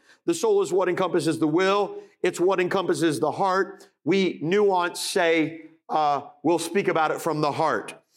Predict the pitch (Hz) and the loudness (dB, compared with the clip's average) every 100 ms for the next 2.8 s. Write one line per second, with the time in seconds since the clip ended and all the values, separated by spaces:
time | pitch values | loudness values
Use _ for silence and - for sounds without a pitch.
0 | - - 151 165 185 170 160 151 143 135 | -18 -2 0 0 0 0 -2 -2 -2 -2
1 | 151 135 101 - _ _ _ _ _ _ | 0 -2 -4 -10 _ _ _ _ _ _
2 | _ _ _ - 151 143 135 - | _ _ _ -4 -2 0 -2 -10